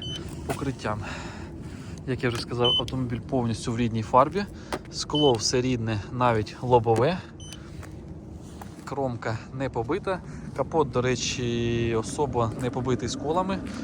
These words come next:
А пробіг в автомобілі сто дев'яносто п'ять тисяч кілометрів. До речі, зроблений великий комплекс Т О. Це вже робив особисто я по приїзду автомобіля в Україну. На цьому я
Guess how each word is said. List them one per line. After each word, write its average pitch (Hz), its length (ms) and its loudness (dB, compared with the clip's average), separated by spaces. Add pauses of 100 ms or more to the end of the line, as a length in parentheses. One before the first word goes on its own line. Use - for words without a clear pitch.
(120)
А 120 300 4
пробіг 131 320 2
в 123 60 0
автомобілі 120 480 -2
сто 143 220 0
дев'яносто 123 460 0
п'ять 120 220 2
тисяч - 280 -4
кілометрів. 143 540 -2 (440)
До 123 60 -2
речі, 127 220 2
зроблений 127 460 4
великий 135 380 4
комплекс 127 520 2 (1200)
Т 151 180 4
О. 143 320 4 (440)
Це 139 240 2
вже 120 380 4
робив 127 420 4
особисто 127 560 2
я 123 240 6
по 120 120 -4
приїзду 120 480 0
автомобіля 117 500 2
в 117 120 2
Україну. 131 560 2 (560)
На 120 80 -4
цьому 117 360 0
я 117 280 2